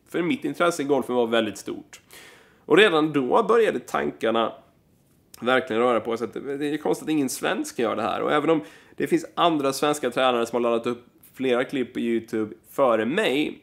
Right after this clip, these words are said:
så fanns det ingen som gjorde det riktigt på det sättet som till exempel en kille som Mark Crossfield eller Rick Shields och så vidare. Utan det fanns ett tomrum där att fylla. Och det märkte jag hela, hela tiden. Samtidigt som jag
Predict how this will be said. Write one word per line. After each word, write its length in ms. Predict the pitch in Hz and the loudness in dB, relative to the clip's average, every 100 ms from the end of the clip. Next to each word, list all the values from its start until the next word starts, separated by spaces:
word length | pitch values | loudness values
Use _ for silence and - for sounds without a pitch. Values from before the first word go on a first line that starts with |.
| _ | _
så 440 | - - 135 135 131 | -12 -4 0 0 -2
fanns 300 | - 131 127 | -2 -2 -2
det 100 | 131 | -4
ingen 280 | 139 120 113 | -2 0 0
som 120 | 120 | 0
gjorde 280 | 127 123 113 | 0 0 -2
det 100 | 113 | -2
riktigt 220 | 113 110 | -4 -6
på 60 | |
det 160 | 113 110 | -4 -4
sättet 440 | - 110 - 104 | -2 -4 -4 -8
som 180 | - 110 | -6 -6
till 80 | 117 | -4
exempel 340 | 117 113 98 | -4 -4 -4
en 80 | 107 | -8
kille 240 | 107 113 107 | -4 -4 -4
som 140 | 107 | -4
Mark 180 | 104 104 - | -6 -6 -8
Crossfield 680 | 113 - - 107 101 101 101 | -8 -8 -8 -6 -6 -6 -4
eller 260 | 101 104 | -4 -4
Rick 200 | 104 101 | -4 -8
Shields 480 | - 107 101 101 - | -8 -8 -8 -10 -12
och 80 | - | -10
så 80 | 110 | -4
vidare. 400 | 107 101 98 - - - - | -2 -2 -4 -8 -16 -20 -10
Utan 380 | - 127 143 143 | -4 0 2 2
det 80 | 147 | -2
fanns 640 | 147 160 143 139 - - - - | 0 0 0 -2 -8 -14 -18 -6
ett 500 | 123 123 _ _ - | -6 -6 _ _ -2
tomrum 480 | 196 180 143 202 | 0 0 -2 -4
där 140 | 214 - | -4 -4
att 60 | - | -6
fylla. 260 | 113 - - | -6 -6 -8
Och 220 | - 131 | -6 2
det 120 | 156 | 2
märkte 460 | 170 185 190 - 185 | 2 0 0 0 4
jag 200 | 156 147 | 4 4
hela, 240 | 151 135 | 2 0
hela 180 | 127 120 | 0 -2
tiden. 340 | - 110 - | -2 -4 -4
Samtidigt 300 | 113 156 147 | -2 -2 -2
som 140 | - 165 | -2 2
jag 360 | 147 135 135 | 2 2 0